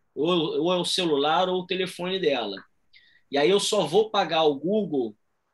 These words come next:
se eu obter essa informação. Então, eu vou chegar pro Google, ó, eu não, eu só vou te dar um real,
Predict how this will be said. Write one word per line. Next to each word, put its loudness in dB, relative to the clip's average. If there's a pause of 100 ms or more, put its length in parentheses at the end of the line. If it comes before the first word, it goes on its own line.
se -4
eu 4
obter 0
essa 0
informação. -6 (680)
Então, -2
eu 0
vou -10
chegar -2
pro -6
Google, -2
ó, 0 (560)
eu 0
não, -2
eu -2
só 0
vou 2
te -2
dar 0
um 4
real, 2